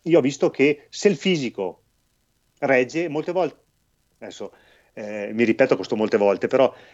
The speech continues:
eh, leggo, ascolto interviste o parlo con molta gente e son convinti,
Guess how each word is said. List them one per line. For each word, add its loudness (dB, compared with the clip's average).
eh, 0
leggo, 2
ascolto -6
interviste -10
o -2
parlo 0
con -10
molta -8
gente 0
e -12
son -2
convinti, 0